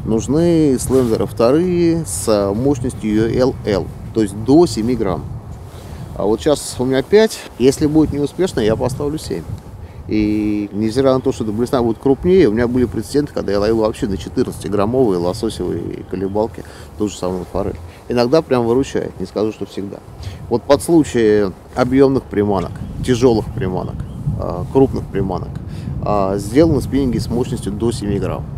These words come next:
Ну и плюс ко всему, естественно, если у вас форель там размером, простите, два плюс, ну тогда лучше тоже палку-то помощнее. Примерно вот такой вот мощности. Ещё немаловажный момент, как я уже говорил,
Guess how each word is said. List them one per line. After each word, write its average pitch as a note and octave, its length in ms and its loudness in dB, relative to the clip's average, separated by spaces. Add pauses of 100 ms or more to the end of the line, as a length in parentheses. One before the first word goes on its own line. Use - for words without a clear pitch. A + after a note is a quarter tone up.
(260)
Ну F3+ 120 12
и F#3+ 40 12
плюс D#3+ 240 4
ко D3+ 100 4
всему, F3+ 320 4
естественно, C#3 580 6
если A#2 280 2
у A2 40 2
вас G#2+ 140 0
форель A2+ 380 2
там F#2 180 -4
размером, G2+ 500 0
простите, G#2 400 -2
два A2 240 4
плюс, E3+ 400 2 (520)
ну B2 140 6
тогда C#3+ 200 6
лучше C#3+ 260 2
тоже G2+ 480 -2
палку-то - 320 -2
помощнее. F#2+ 560 -6 (540)
Примерно B2+ 400 2
вот F#2 140 -6
такой G2+ 260 -4
вот G2 80 -6 (100)
мощности. - 320 -12 (1900)
Ещё B2 260 2
немаловажный B2+ 600 4
момент, F3+ 400 2 (260)
как A#2+ 200 0
я B2 120 4 (100)
уже C3+ 280 2
говорил, B2 540 2